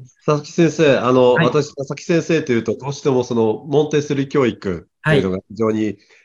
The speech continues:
Speaker 2: はい。
Speaker 1: あの、私は見に行って考えを受けてるわけですけど、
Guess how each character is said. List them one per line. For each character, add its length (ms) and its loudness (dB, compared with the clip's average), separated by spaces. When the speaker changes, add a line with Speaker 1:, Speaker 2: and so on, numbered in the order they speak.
Speaker 2:
は 160 -2
い。 80 -2
Speaker 1:
あ 40 -12
の、 140 -14
私 280 -10
は 80 -4
見 100 -2
に 120 -4
行 100 -12
っ 20 -20
て 220 -6
考 220 -12
え 100 -4
を 20 -4
受 160 -4
け 60 -6
て 80 -4
る 80 -2
わ 60 -4
け 60 -6
で 120 -4
す 80 -14
け 80 -2
ど、 140 -2